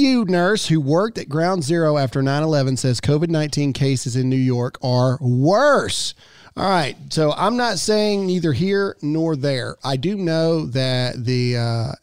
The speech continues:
estimates are a lot worse than everybody said, and I do know that there seems to be a trend of a lot of TikTok videos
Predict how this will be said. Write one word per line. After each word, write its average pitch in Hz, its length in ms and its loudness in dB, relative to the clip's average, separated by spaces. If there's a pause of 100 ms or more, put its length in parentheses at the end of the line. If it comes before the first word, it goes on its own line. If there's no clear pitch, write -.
estimates 147 640 -4
are 117 360 -2
a - 60 -6
lot 107 220 -6
worse 135 260 -4
than - 100 -8
everybody 113 460 -4 (400)
said, 233 340 0
and 170 140 2
I 151 80 2
do 240 240 0
know 226 520 2
that 139 540 0
there 147 200 0
seems 247 340 -2
to - 60 -16
be 208 180 -2
a 151 80 0
trend 160 720 -2
of 123 140 -6
a 135 40 -2
lot 147 360 -2
of 135 160 -2 (140)
TikTok - 760 -6
videos 107 880 -4